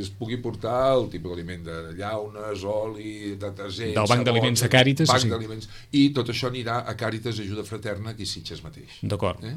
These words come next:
Speaker 2: Això, les, les tres
Speaker 1: Les tres
Speaker 2: representacions,
Speaker 1: representacions.
Speaker 2: eh? Els
Speaker 1: I
Speaker 2: tres
Speaker 1: això
Speaker 2: dies.
Speaker 1: es fan a tots els Pastorets de Catalunya. A tot arreu. O sigui, es va, tots els que estan dins de la coordinadora,
Speaker 2: Mhm.
Speaker 1: es va, es va optar per
Speaker 2: Fin-,
Speaker 1: aquesta
Speaker 2: fins on
Speaker 1: solidaritat.
Speaker 2: sabeu.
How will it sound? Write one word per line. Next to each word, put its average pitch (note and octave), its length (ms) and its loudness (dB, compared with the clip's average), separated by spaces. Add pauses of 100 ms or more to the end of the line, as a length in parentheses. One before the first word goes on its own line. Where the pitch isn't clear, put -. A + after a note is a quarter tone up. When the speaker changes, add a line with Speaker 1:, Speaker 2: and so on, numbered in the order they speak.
(200)
Speaker 2:
Això, D#3 240 4
les, A2+ 560 2
les A#2 240 2
tres C#3+ 160 6
Speaker 1:
Les C3 160 8
tres G#2 160 8
Speaker 2:
representacions, G#2+ 400 6
Speaker 1:
representacions. A2+ 400 2
Speaker 2:
eh? - 0 -
Els G2+ 100 2
Speaker 1:
I B2 40 0
Speaker 2:
tres A#2+ 180 6
Speaker 1:
això D#3 160 10
Speaker 2:
dies. C#3 240 2
Speaker 1:
es - 80 -4
fan D#3 320 0
a B2 80 0 (160)
tots F#3 380 4
els A#2+ 180 -4
Pastorets C3 400 -2
de B2+ 80 -4
Catalunya. D#2+ 480 -6 (600)
A G#2 40 -6
tot B2 200 -2
arreu. E2+ 220 -2
O E2 40 -6
sigui, A2+ 200 -4
es G2 60 -4
va, B2 200 2 (380)
tots C#3 180 4
els C3+ 100 2
que A#2+ 60 -2
estan A#2+ 220 -2
dins A#2 140 -2
de G#2+ 60 0
la G2 120 0
coordinadora, B2 680 4
Speaker 2:
Mhm. - 80 -2
Speaker 1:
es G#2 100 -4
va, G#2+ 300 0
es F#2 120 -8
va G#2 100 -4
optar G#2 360 -4
per C3 100 -6
Speaker 2:
Fin-, - 120 -4
Speaker 1:
aquesta A2 260 4
Speaker 2:
fins B2+ 340 6
on C3 140 8
Speaker 1:
solidaritat. - 40 8
Speaker 2:
sabeu. A#2 440 4